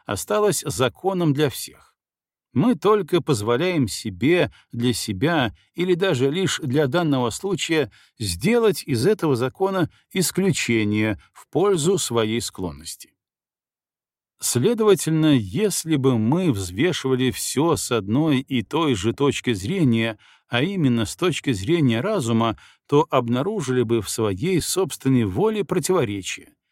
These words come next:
состоящее в том, что некоторый принцип объективно необходим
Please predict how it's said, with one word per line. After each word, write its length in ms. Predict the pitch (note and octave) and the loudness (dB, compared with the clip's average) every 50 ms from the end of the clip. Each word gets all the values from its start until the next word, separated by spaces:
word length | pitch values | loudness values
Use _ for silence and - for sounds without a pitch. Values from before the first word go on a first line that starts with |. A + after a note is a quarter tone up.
| _ _ _ _ | _ _ _ _
состоящее 720 | - - B2+ G#2+ - - D3 D3 C3 - - - A#2+ G2+ | -6 -4 -4 -2 0 2 2 2 2 0 -2 -2 -4 -4
в 100 | - - | -6 -6
том, 340 | - - F#3+ G3+ F3+ B2+ G#2 | -4 -2 0 2 2 2 0
что 420 | - - - - C3+ B2 A2+ G#2 | -2 -6 -6 -2 -2 0 0 2
некоторый 500 | G2+ A2 F3 G3+ E3+ - - C3+ C3 B2 | 2 0 0 -2 -4 -4 -2 -2 0 0
принцип 580 | - - G#2 G#2+ G#2 G#2+ G2+ - - F#3 - - - _ _ _ _ | -2 -2 -4 -2 -2 -2 -2 -2 -2 -4 -4 -6 -10 _ _ _ _
объективно 760 | - C3+ C3 A2+ G#2 G#2+ G#2 - - - - F3 F#3+ E3+ D#3+ D3+ | -2 -2 -2 -2 -4 -8 -10 -10 -8 -6 -2 -2 0 2 2 2
необходим 800 | D3+ D3 C#3+ B2+ - - C3+ C3+ A#2 A2+ D#3+ F#3+ E3+ C3 - | 4 2 2 0 -2 -4 -4 -4 -2 -2 0 0 0 0 0